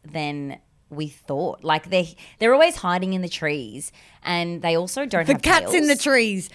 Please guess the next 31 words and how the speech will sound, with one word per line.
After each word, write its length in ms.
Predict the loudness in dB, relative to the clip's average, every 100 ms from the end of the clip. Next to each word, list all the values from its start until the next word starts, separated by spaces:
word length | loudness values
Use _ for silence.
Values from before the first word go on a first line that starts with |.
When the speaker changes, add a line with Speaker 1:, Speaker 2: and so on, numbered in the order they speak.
| -20 -10
Speaker 2:
Wha-, 160 | 0 6
Speaker 1:
Yeah. 300 | 6 6 4
Speaker 2:
what? 380 | 4 6 4 2
They 80 | 2
don't 140 | 4
have 160 | 4 4
Speaker 1:
Yeah. 120 | 4
Speaker 2:
tails, 200 | 6 6
like 140 | 4 4
Millie. 460 | 4 4 2 -4 -14 -4
Speaker 1:
Yeah, 260 | 4 4
their 160 | 6 2
tails 460 | 2 0 2 0 -4
look 140 | -2
like 180 | -2 -2
Millie's 500 | -2 0 -2 -4 -6
tail, 480 | -4 -2 -2 -6 -2
like 300 | -2 -2 -10 -20 -18 -2
Speaker 2:
Little 180 | 2 2
Speaker 1:
little 160 | 4
Speaker 2:
stubbies. 600 | 4 4 2 -2 -10 -18 -12
Speaker 1:
little 240 | -2 -2 -2
stubs. 640 | -2 4 4 2 -6 -12 -6
And, 340 | -4 -4 -4 -4
um, 440 | -4 -4 -8 -12 -16
we 640 | -10 -6 -4 -4 -6 -8
were 160 | -8 -8
Googling 840 | -6 -4 -4 -4 -4 -4 -6 -12 -8
about 340 | -2 2 2
it 100 | 0
because 460 | -6 -4 -4 -4 -6